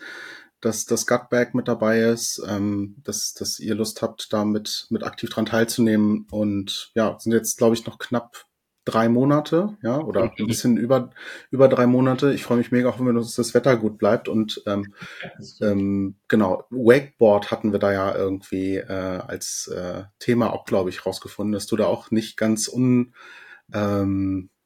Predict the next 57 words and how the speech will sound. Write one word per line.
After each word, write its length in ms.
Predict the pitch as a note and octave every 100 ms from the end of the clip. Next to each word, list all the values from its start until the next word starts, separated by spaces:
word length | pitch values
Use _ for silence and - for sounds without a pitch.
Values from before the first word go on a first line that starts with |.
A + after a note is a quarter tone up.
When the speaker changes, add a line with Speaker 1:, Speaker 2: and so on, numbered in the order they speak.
| -
Speaker 1:
unbedarft 680 | D3 C#3+ G#2 G#2 F2 - -
drin 120 | F#2+
bist, 260 | F2+ - -
richtig? 300 | A#2+ F#3 A3
Speaker 2:
Ja, 80 | A2
Speaker 1:
War 80 | A2
Speaker 2:
das 160 | C#3+
Speaker 1:
das 0 |
so? 220 | F3 G3+ G#3+
Speaker 2:
stimmt, 80 | G2+
äh, 80 | G2+ _ _ _ _ _
genau. 220 | G2 G2
Ja, 80 | A2
ich 80 | B2+
bin 120 | B2+
selber 260 | A#2+ B2 A2+
Wassersportler, 720 | B2 D3 C#3 - C3+ C3+ C#3+
deswegen 380 | A#2+ A2+ A#2 A#2
draußen 400 | - A2+ B2 A2+
und 60 | A2+
Speaker 1:
Ja. 120 | A2
Speaker 2:
Wasser 220 | A#2 B2+
ist 280 | B2 _ _
schon 120 | B2+
mal 100 | B2+
eine 80 | A#2
gute 180 | B2+ A#2
Kombi. 380 | B2+ C3+ C#3 D3 - _
Speaker 1:
Aber 80 | -
vielleicht 160 | B2+ D#3+
hast 120 | D3
du 40 | -
Speaker 2:
Ähm, 80 |
Speaker 1:
deswegen 280 | E3 - A#2+
auch 80 | F#2
sofort 360 | - - G#2 F#2
ja 120 | F2+
gesagt, 440 | F#2 E2+ - -
ja? 180 | A2 C#3+
Speaker 2:
<laughs> 60 | -
Speaker 1:
Festival 360 | C#3 C#3 A#2
egal, 360 | A2 A2 A#2+ C3+
aber 100 | A2+
Speaker 2:
Ich 100 | G#2+
Speaker 1:
Wasser 400 | A2+ D3 F3 D#3
und 100 | C3
Speaker 2:
war 60 | C3
Speaker 1:
draußen, 280 | B2 - A2
ja, 80 |
ja, 120 | A2 G#2+
ich 80 |
bin 100 | -
dabei. 320 | G2+ F#2 G2 G2 -
<laughs> 280 | A#2 C3+ -
Speaker 2:
war 140 | A2+ D3 C#3
schon 160 | C3
hauptsächlich 460 | C3 B2 B2 A2+